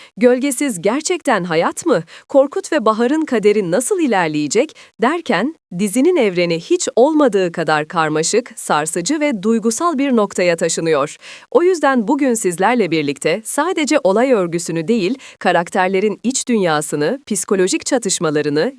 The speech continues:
gizli imalarını, fragmandaki sembolik mesajları ve ilerleyen bölümlerde karşımıza çıkabilecek şok gelişmeleri en ince detayına kadar konuşacağız.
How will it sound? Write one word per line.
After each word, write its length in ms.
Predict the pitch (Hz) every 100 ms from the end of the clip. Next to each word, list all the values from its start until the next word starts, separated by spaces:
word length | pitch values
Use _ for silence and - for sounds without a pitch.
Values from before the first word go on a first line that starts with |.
| 175
gizli 360 | 185 151 175
imalarını, 760 | 226 202 165 156 147 147 147 226 - -
fragmandaki 720 | - 247 262 285 285 294 330
sembolik 560 | - 214 214 226 370 -
mesajları 680 | 214 190 160 165 156 156 262
ve 140 | 208 233
ilerleyen 720 | 190 175 160 165 175 294 311
bölümlerde 540 | 254 233 220 208 202
karşımıza 600 | 196 165 165 - 180 180
çıkabilecek 680 | - 233 196 180 175 185 165
şok 340 | - 311 381 -
gelişmeleri 680 | 214 175 - 160 160 202 320 - -
en 240 | 247 349 330
ince 340 | 247 233 240
detayına 420 | 202 214 196 185
kadar 340 | 175 165 160 160
konuşacağız. 720 | 170 160 196 175 143 143 -